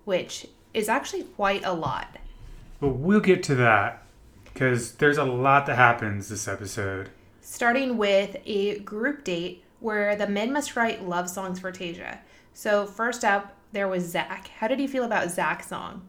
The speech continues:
Speaker 2: Um, I think it was okay.
Speaker 1: I
Speaker 2: It
Speaker 1: just
Speaker 2: wasn't very memorable.
Speaker 1: I just wrote fun and clever, but his voice was
Speaker 2: Yeah.
Speaker 1: subpar.
Speaker 2: He was similar. Who do you think he was on par with? I think he was similar to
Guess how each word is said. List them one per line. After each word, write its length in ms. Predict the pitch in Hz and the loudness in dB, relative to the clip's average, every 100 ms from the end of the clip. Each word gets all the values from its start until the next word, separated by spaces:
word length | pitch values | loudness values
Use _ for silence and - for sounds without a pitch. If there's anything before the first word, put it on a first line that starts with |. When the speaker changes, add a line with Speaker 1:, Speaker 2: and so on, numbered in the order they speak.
| - _ _ _ _ - | -20 _ _ _ _ -2
Speaker 2:
Um, 580 | 147 151 147 143 139 139 - - - - _ - | 2 6 6 6 2 -2 -10 -20 -20 -20 _ -8
I 120 | 170 | -4
think 180 | 202 214 | 0 0
it 20 | |
was 120 | 131 | 0
okay. 420 | 104 101 98 98 - - - | -4 -4 -4 -4 -8 -8 -2
Speaker 1:
I 60 | |
Speaker 2:
It 20 | |
Speaker 1:
just 60 | 247 143 | 2 4
Speaker 2:
wasn't 80 | 131 | 4
very 220 | 113 104 | 2 0
memorable. 420 | 98 98 98 98 | -2 -4 -4 0
Speaker 1:
I 40 | 247 | 0
just 180 | 269 349 | 2 4
wrote 260 | 302 - | 4 4
fun 380 | - - 214 214 | -6 0 0 0
and 280 | 220 214 190 | -6 -6 -6
clever, 440 | 196 185 190 202 202 | -2 -2 0 -2 0
but 200 | 202 185 | 0 0
his 160 | 208 | -4
voice 320 | 190 160 160 | -6 -8 -8
was 400 | 170 143 - - - | -8 -8 -8 -16 -8
Speaker 2:
Yeah. 520 | 143 117 110 104 98 | -4 -2 0 0 -2
Speaker 1:
subpar. 300 | 101 165 165 - - - | -2 -4 -4 -8 -20 -6
Speaker 2:
He 140 | 156 | -2
was 180 | 147 - | -2 -2
similar. 600 | 156 156 156 147 131 123 - | -2 0 2 2 2 0 -8
Who 100 | - | -2
do 60 | 165 | 0
you 80 | 170 | 0
think 220 | 160 135 | 0 2
he 60 | |
was 100 | 135 | 2
on 140 | 127 107 | 2 0
par 260 | - 101 98 | 0 0 0
with? 220 | 90 - | -4 -2
I 60 | |
think 180 | 156 214 | 2 4
he 80 | 220 | 6
was 180 | 190 175 | 4 2
similar 540 | - 135 135 131 127 | 0 4 4 4 2
to 840 | 120 - 127 113 110 107 104 104 | -2 -2 0 2 4 2 0 -4